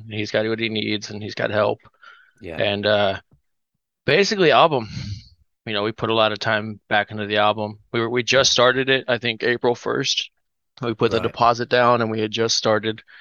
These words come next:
Speaker 1: just little processes. And then as soon as all this happened, our producer was like, "Uh, you, you chill out.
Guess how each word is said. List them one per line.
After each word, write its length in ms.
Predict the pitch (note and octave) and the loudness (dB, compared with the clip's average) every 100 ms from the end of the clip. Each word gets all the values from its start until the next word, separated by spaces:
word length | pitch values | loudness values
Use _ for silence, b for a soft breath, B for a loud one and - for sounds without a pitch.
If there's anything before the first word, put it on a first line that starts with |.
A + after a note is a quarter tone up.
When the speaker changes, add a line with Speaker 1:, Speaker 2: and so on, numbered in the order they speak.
| b b b b b _ - | b b b b b _ 0
Speaker 1:
just 200 | D3 A#2 | 0 2
little 280 | C3+ C#3+ D3 | 2 2 2
processes. 920 | D3 D3 C#3+ C#3+ C#3+ D3+ D3+ - - - | 2 2 2 -2 -2 -6 -6 -8 -6 -2
And 220 | A2+ A2 | -2 0
then 380 | A2 A2 G#2+ G2+ B B B B B - | -2 -2 -6 -10 B B B B B -8
as 160 | A2+ A2 | -6 -2
soon 280 | - A#2 A2 | 0 0 0
as 180 | G#2 | 0
all 120 | A2+ A2 | 2 2
this 160 | A2+ | 0
happened, 400 | A2+ G#2+ - A2 | 0 0 -2 -8
our 100 | A2 | -8
producer 440 | - A2+ A2 - A2 | -8 -6 -6 -4 -8
was 140 | G#2+ | -10
like, 120 | G#2+ - | -10 -2
"Uh, 600 | A#2 G#2+ G#2+ G#2+ G#2+ A2 | 2 2 2 2 0 -2
you, 180 | A2 A2+ A#2+ | -4 -10 -16
you 100 | A2+ | -6
chill 380 | - - A#2 C#3+ | -2 2 2 2
out. 320 | E3+ F#3+ | 0 -2